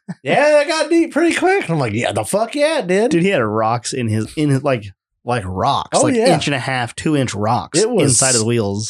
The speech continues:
Speaker 2: sticky, gooey, deep ass mud
Speaker 1: I was
Speaker 2: hole.
Speaker 1: like, "What the fuck?"
Speaker 2: And, uh, he, he was able to back out.
Speaker 1: I'm glad I did not go in
Speaker 2: Steve
Speaker 1: that.
Speaker 2: turned around it.
Speaker 1: Nope.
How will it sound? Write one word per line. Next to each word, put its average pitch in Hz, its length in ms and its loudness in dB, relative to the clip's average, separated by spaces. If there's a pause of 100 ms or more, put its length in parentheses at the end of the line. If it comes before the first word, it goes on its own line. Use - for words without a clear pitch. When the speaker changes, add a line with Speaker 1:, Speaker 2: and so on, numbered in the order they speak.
Speaker 2:
sticky, 196 400 0
gooey, 151 540 0
deep 135 420 -2
ass 120 340 2
mud 113 240 0
Speaker 1:
I 131 80 0
was 147 180 0
Speaker 2:
hole. 127 100 0
Speaker 1:
like, 160 280 -2
"What 185 120 0 (100)
the 98 240 -8
fuck?" 170 480 -6 (200)
Speaker 2:
And, 117 400 -2
uh, 117 240 2
he, 165 320 2
he 147 160 0
was 170 220 2
able 135 220 0
to 113 60 -2
back 110 340 0
out. 104 380 -2
Speaker 1:
I'm 156 140 -2
glad 131 280 0
I 110 60 -2
did 107 180 -4
not 92 100 -6
go - 60 -2
in - 40 -2
Speaker 2:
Steve 185 300 0
Speaker 1:
that. - 80 -12
Speaker 2:
turned 160 320 0
around 123 380 0
it. 120 120 2
Speaker 1:
Nope. 240 560 2